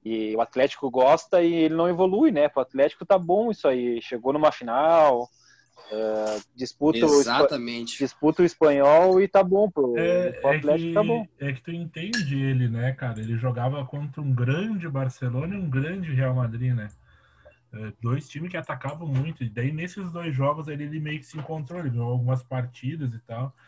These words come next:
Speaker 3: E esse estilo nunca mais saiu dele, né? E ele não se adequa
Speaker 1: Verdade,
Speaker 3: aos
Speaker 1: isso é verdade.
Speaker 3: jogadores que ele tem, né? Isso aí é o maior erro de um treinador, né?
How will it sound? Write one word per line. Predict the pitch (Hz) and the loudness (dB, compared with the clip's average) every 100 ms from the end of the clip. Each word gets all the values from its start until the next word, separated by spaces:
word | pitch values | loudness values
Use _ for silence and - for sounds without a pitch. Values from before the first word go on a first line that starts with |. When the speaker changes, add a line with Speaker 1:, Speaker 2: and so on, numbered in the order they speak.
| _ _ - | _ _ -10
Speaker 3:
E | 120 | -4
esse | 123 123 | -4 -4
estilo | 127 - 135 151 | -8 -6 -6 -6
nunca | 143 156 185 | -8 -10 -10
mais | 185 208 - | -10 -12 -12
saiu | 208 196 | -12 -12
dele, | 190 127 175 165 | -10 -10 -10 -8
né? | 123 127 _ _ _ _ - _ | -8 -8 _ _ _ _ -20 _
E | 107 110 | -16 -12
ele | 113 | -6
não | 120 131 | -2 -2
se | 131 | -2
adequa | 143 117 123 | -6 -4 -4
Speaker 1:
Verdade, | 117 127 | 0 0
Speaker 3:
aos | 135 | 0
Speaker 1:
isso | 139 | -2
é | 143 | -2
verdade. | 139 123 | -2 0
Speaker 3:
jogadores | 120 175 208 | -2 -2 -6
que | - 143 | -12 -10
ele | 120 - | -8 -8
tem, | 120 131 | -6 -4
né? | 131 110 | -4 -6
Isso | 117 127 131 | -8 -8 -8
aí | 117 | -6
é | 151 | -8
o | 208 214 156 | -10 -12 -6
maior | 131 120 120 165 | -4 -4 -4 -6
erro | 143 160 147 | -8 -8 -6
de | |
um | 131 | -6
treinador, | 123 123 117 104 117 135 | -6 -6 -8 -8 -8 -8
né? | 113 | -8